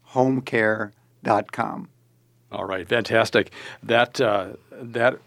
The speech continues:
Speaker 2: we'll, we'll, uh, be sure and give that information out, um, after the next segment as well. So in case, uh, people missed it,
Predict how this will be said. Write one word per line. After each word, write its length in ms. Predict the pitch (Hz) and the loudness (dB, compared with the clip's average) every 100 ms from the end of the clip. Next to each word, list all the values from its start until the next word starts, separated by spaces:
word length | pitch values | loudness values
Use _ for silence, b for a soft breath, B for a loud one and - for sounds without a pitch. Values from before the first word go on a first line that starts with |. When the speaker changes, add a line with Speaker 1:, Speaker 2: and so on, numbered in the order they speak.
| 92 127 | -12 -2
Speaker 2:
we'll, 180 | 123 | 0
we'll, 280 | 131 139 151 | 6 8 10
uh, 60 | 123 | 8
be 80 | 117 | 4
sure 180 | - 135 | 4 4
and 100 | 117 | 4
give 200 | 123 107 | 2 4
that 320 | 113 101 - | 4 2 -4
information 520 | 117 113 120 107 120 | -8 -6 -4 -4 0
out, 240 | 110 104 - - | 0 -2 -8 -12
um, 360 | 104 98 92 101 | -6 -4 -6 -4
after 260 | 110 - | -4 -4
the 60 | 117 | -4
next 240 | 110 107 | -2 -2
segment 240 | - 117 113 | -4 -2 -4
as 160 | 92 | -4
well. 200 | 117 104 | 0 0
So 120 | 92 101 | 0 -10
in 60 | |
case, 400 | - 110 101 - | -6 -6 -6 -6
uh, 140 | 107 90 | -6 -6
people 340 | - 110 107 | -8 -6 -4
missed 280 | 104 110 - | -2 -4 -6
it, 200 | 92 | -8